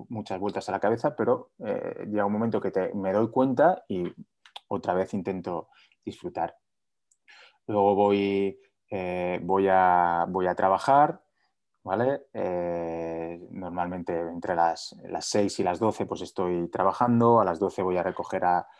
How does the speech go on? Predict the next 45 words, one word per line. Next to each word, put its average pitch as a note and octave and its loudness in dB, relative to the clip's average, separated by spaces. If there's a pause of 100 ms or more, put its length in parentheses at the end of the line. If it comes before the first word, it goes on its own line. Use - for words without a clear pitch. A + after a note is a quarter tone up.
(340)
a G#2 0
las F2 2
niñas, B2 0
como F#2 -4
con G2+ 0
ellas, B2+ 2 (220)
luego F#2 0
las F2+ -2
dejo F#2+ -2
otra F#2 0
vez F#2 -4
en F#2+ -2
el F2+ -4
cole C#3 2 (420)
y - 0
por G2 0
la F2 2
tarde G2+ 4
de, F#2 4
de G2 -6
cuatro G2 0
a G2 -2
siete, A#2 0 (420)
eh, D#2+ -6
también F2 -8
suelo F#2 -4
estar - -4
trabajando A2 -2
hasta - -4
que G2 -10
vuelvo E2+ -6
otra F2 -6
vez E2+ -8
a, D#2 -6 (120)
a - -12
casa. - -14 (300)
Entonces, G#2+ -6 (340)
eh, G#2 0
verás A2 0
que - -6
tampoco A#2 2
es A#2+ -4
que B2 0
tenga A2+ 0
muchas, G2+ 0